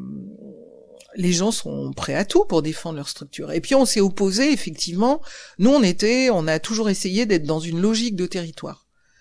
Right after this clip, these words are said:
Parce que on vient du territoire. Nous, on, on est des militants, on est des militants de lutte urbaine. C'est-à-dire, on s'est déf-, défendu pour un quartier, on s'est pas défendu pour une activité lambda.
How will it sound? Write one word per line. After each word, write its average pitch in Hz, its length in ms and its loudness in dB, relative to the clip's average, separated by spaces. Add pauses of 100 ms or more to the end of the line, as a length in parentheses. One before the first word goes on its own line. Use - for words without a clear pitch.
(300)
Parce 202 220 2
que 294 320 6
on 180 160 4
vient 254 300 4
du 202 120 0
territoire. 160 520 -4
Nous, 156 100 -4
on, 156 360 -2
on 160 40 -4
est 160 100 0
des 170 140 -2
militants, 202 760 2
on 147 120 -4
est 143 320 -4
des 143 80 -6
militants 165 420 -2
de 190 80 0
lutte 147 400 -4
urbaine. 214 380 -2
C'est-à-dire, 151 400 -10
on 143 80 -8
s'est 151 140 -8
déf-, 139 200 -8 (300)
défendu 165 440 -2
pour 147 220 -10
un 143 80 -6
quartier, 190 380 -4
on 151 80 -2
s'est 135 100 -8
pas - 140 -8
défendu 156 500 -10 (260)
pour 147 280 -6
une 196 180 6
activité 160 640 -2
lambda. 190 480 0